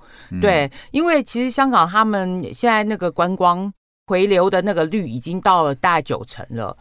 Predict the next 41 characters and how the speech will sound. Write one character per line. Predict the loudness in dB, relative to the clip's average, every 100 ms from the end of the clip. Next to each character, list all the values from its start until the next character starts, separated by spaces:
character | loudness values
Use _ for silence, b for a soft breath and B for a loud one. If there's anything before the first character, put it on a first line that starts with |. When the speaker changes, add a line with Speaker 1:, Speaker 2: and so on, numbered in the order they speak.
| -6 -2
Speaker 2:
对。 | 0
Speaker 1:
嗯 | -2
哼。 | -8 B
Speaker 2:
然 | -2 2
后 | 4
尤 | 2
其 | 0 -2
像 | 2 2 0
那 |
个 | -2 -2
陆 | 0 -2
客， | -2 -2 0 -2 b b -4
陆 | -2
客 | 2 0
团 | 2 -2 0
来 | -2 -2
的 | -2
很 | -4 -6
多， | -4 -2 0 0
然 | -2 0
后 | 0
还 | 0
有 | 0 0
东 | -2
南 | -2 -2
亚 | -4 -6
团， | -6 -6 -6 B B
你 | -4
就 | 0
是 | 0 0 -4
经 | -4 0
过 | 2 2
的 | 0
时 | -2
候 | -2
就 | -2
会 | -2
听 | -2
到 | -2 -2
很 | -2
多 | -2 0 0 -2